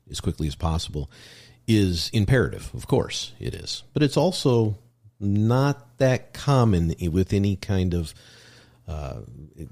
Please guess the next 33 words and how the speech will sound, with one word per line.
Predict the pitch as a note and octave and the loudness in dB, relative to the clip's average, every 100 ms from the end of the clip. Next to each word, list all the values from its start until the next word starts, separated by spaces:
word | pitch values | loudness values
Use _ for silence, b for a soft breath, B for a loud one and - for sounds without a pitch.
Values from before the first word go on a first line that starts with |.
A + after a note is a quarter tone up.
| - - C2 B1 | -18 -20 -18 -14
you | F2+ E2 | -10 -8
know, | |
swiftness, | E2 - A2 G#2+ - - - - | -6 -2 0 0 -2 -8 -8 -8
if, | - - | -10 -8
if | - D2 - | -6 -6 -6
that's | C2+ - | -8 -6
the | C#2 B1 | -10 -10
correct | - E2 C#2+ - | -10 -6 -6 -6
word | C2 C2 | -8 -8
to | B1 | -8
use. | A#1+ G#1+ G#1+ - | -10 -10 -10 -6
Maybe | D2 C#2 | -6 -4
not. | B1+ - - - | -6 -8 -12 -8
But | D2 - B B B B B | -8 -8 B B B B B
y-, | G#2+ A2+ | -2 0
in, | A2+ G#2 G2+ | 2 0 0
and | F2+ F#2 | -2 0
I | G2 | 0
can | F2+ | 0
tell | D#3 | 0
you, | G3 | 0
my | E2+ F2 | 0 2
own | G#2+ F3 | 2 2
journey | G#2 D2 C2+ C#2 D#2+ | 0 -2 -4 -6 -6
started | - F2 D#2 D#2+ | -4 -2 0 0
out | D#2 C#2 | -2 -2
working | F#2+ - D#2 | -2 -2 -4
for | - D2 | -4 -4
others, | C#2 - - - - | -4 -8 -14 -14 -16
right? | - C#2+ - D#2 | -8 -8 -8 -10
Large | D2+ C#2+ C#2 - | -6 -4 -6 -6
corporate | D#2 D2+ C#2+ | -6 -6 -6
company, | - C#2 C2 C#2+ | -6 -4 -4 -6